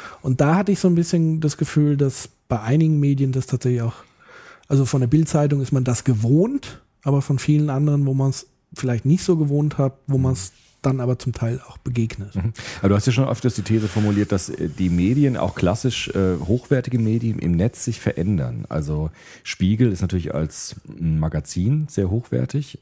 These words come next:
Speaker 2: als Traditionsmagazin, aber bei Spiegel Online zum Beispiel sinkt die Qualität relativ schnell. Das hast du ja auch mal,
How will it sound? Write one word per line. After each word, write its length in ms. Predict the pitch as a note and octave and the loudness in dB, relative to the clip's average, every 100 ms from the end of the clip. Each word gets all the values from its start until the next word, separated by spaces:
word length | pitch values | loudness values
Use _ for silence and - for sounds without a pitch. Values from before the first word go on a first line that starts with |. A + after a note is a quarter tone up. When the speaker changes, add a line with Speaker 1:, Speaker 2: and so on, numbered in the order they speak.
| - | -6
Speaker 2:
als 320 | - D2+ - | -4 -4 -6
Traditionsmagazin, 840 | - C3 - G2+ A#2 A2+ A2+ - A2+ | -8 -8 -6 -6 -4 -4 -6 -4 -2
aber 140 | E2+ | -2
bei 20 | |
Spiegel 280 | E2+ G2 E2 - | -2 -2 -2 2
Online 440 | D#3 F3+ A#2+ G#2 | 2 0 -2 -10
zum 160 | - C3 | -12 -10
Beispiel 460 | A#2+ - - - | -10 -10 -10 -10
sinkt 320 | - G2 C3+ | -2 0 0
die 40 | - | -2
Qualität 460 | F#2 E2 - F2+ | -4 -2 -4 -6
relativ 340 | C#2 G2 A2 F2+ | -2 -2 -2 -6
schnell. 340 | - D#2 D#2+ | -4 -2 -2
Das 120 | G2 - | -4 -10
hast 160 | - | -10
du 40 | C2+ | -8
ja 80 | |
auch 100 | C2+ | -8
mal, 140 | D2+ | -6